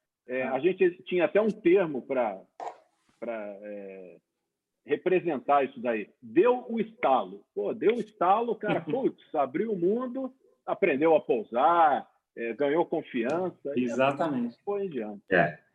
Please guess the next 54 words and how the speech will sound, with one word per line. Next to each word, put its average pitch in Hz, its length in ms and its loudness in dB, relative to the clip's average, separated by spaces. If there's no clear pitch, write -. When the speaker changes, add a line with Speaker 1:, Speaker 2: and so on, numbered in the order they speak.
Speaker 1:
É, 143 320 2
bom, 135 120 0
Speaker 3:
É. 107 280 8
Speaker 1:
nós 98 80 6
tam-, - 140 -4
oi, 220 120 4
Raul. 196 400 4
Speaker 3:
Se 160 100 4
você 190 140 10
Speaker 1:
É, 190 100 8
Speaker 3:
permite, 185 220 12
Speaker 1:
eu 143 80 0
vou, 196 180 10
eu 180 60 6
Speaker 3:
fazer, 175 120 6
Speaker 1:
vou 202 120 6
te - 120 -6
Speaker 3:
fazer 175 180 8
um, - 40 12
Speaker 1:
ouvir. 160 120 6
Speaker 3:
fazer 185 160 8
um 185 60 8
comentário 151 600 8
só 139 260 6
sobre 156 220 6
essa 160 120 4
questão 139 300 6
das 135 160 8
Speaker 1:
Claro, 120 80 8
Speaker 3:
cento 123 80 6
e - 100 -6
cinquenta 175 180 4
Speaker 1:
claro. 107 180 6
Speaker 3:
horas. - 460 4
É, 107 500 8
eu, 143 260 6
e 120 240 8
você 143 200 6
comentou 147 400 8
da 123 280 8
afa, 95 240 2
né? 135 240 4
Questão 175 340 8
seguinte, 208 440 6
amigo, 123 500 8
pra 151 120 6
você 165 260 8
entrar 170 280 6
na 143 320 6
afa, 104 280 4
você - 240 4
prestou 170 340 8
um 165 40 6
vestibular 160 840 8